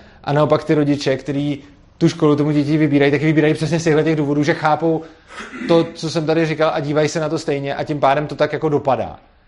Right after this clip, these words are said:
Jo, takže ono to tak vlastně je, jak říkáte, ale není to jako, že by, že by to tam bylo jako podmínkou, že prostě, hej, rodiče, nesmíte své děti ni-, nikdy jako nutit, mm, prostě se něco učit.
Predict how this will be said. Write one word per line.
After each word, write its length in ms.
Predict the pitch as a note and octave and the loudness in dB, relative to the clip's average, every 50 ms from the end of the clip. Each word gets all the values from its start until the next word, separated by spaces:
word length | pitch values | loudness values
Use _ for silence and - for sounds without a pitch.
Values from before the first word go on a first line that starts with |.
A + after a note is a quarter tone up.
| _ _ - | _ _ -4
Jo, 160 | A#2 B2 C3+ | -4 -2 -2
takže 220 | D#3 C#3+ C#3+ F3 | -2 -2 -2 -2
ono 160 | E3+ E3 D#3+ | -2 -2 -4
to 80 | D3 D#3 | -2 0
tak 140 | D3+ E3+ D3+ | 0 0 2
vlastně 280 | D#3 D3 - - F3 | 0 0 -2 -2 -4
je, 140 | D3+ G#2+ F#2 F#2+ A2+ C3+ | -2 -2 -2 -2 0 0
jak 140 | C#3 C3 C3 | 0 -2 -4
říkáte, 520 | C#3 C3 D3+ C#3 C#3+ C#3 D3 D3 D3 C#3+ | -4 -2 0 0 0 2 2 0 0 0
ale 200 | - - C#3+ D3 | -2 -2 -4 -4
není 200 | D3 D3 C#3+ D3 | -4 -2 -2 0
to 80 | C3+ D3 | 2 2
jako, 200 | C#3+ C#3+ C#3+ C#3 | 2 2 0 -2
že 80 | C#3+ | -2
by, 160 | C#3 C#3+ C#3 C3 - - - _ _ _ _ - _ - - _ | -2 -2 -4 -4 -6 -14 -20 _ _ _ _ -20 _ -20 -20 _
že 100 | - C#3 | -6 -4
by 60 | C3+ C#3 | -2 -2
to 100 | C#3 C3+ | 0 2
tam 140 | D3 C#3+ | 2 2
bylo 160 | C#3 C#3+ C#3+ C#3+ | 4 4 4 4
jako 140 | C#3 D3 | 4 2
podmínkou, 480 | C3 C#3 B2 C3 C#3+ C#3 B2 A2+ F2+ F2+ | 0 0 -2 -2 -4 -4 -4 -4 -4 -4
že 100 | F#2+ G#2+ | -6 -8
prostě, 580 | G2+ G#2+ G#2 - - A#2+ A2+ A2 A2 A2 - - - - - - - - | -8 -8 -10 -6 -2 0 2 2 2 2 0 -2 -6 -12 -20 -20 -10 -4
hej, 220 | B2+ C3+ C#3+ C#3 | 0 2 2 2
rodiče, 280 | C3+ C3 C3 B2 B2+ C#3 | 2 0 0 -2 -2 -4
nesmíte 800 | C3+ B2+ - - C3 C3 A#2+ - C3 C3 C3 B2+ B2+ B2 A#2+ - - - - - - | -4 -4 -4 -4 -6 -4 -2 0 2 2 2 2 0 0 -2 -4 -8 -12 -20 -20 -20
své 480 | - - - - - - B2+ C3 C3 B2 | -20 -18 -16 -14 -10 -2 0 0 2 2
děti 200 | B2 A#2 A#2 C3 B2+ | 0 -2 -4 -4 -4
ni-, 200 | B2+ B2 A#2+ A#2+ B2 - | -4 -4 -4 -6 -8 -8
nikdy 420 | B2+ A#2+ A#2 A#2+ A#2+ B2 B2 A#2+ | -6 -6 -4 -2 0 2 2 2
jako 220 | A#2+ A#2 A2+ B2+ B2 | 2 0 0 -2 -4
nutit, 420 | B2 A#2+ A2 G2+ B2 A2+ - - | -4 -4 -4 -4 -6 -6 -6 -8
mm, 440 | A#2+ A#2 A2 A2+ A2+ A2 G#2+ G2+ G#2+ | -10 -10 -8 -8 -8 -8 -10 -10 -10
prostě 300 | G#2+ A2 A2 - B2+ B2 G#2+ | -10 -10 -8 -6 -6 -6 -4
se 140 | G#2 B2+ A#2 | -4 -4 -4
něco 240 | A#2 A2 A2+ C3+ | -4 -4 -4 -4
učit. 480 | - A#2+ G#2+ - A2+ A#2 A2+ A2+ - - | -4 -4 -4 -2 0 0 0 -2 -4 -12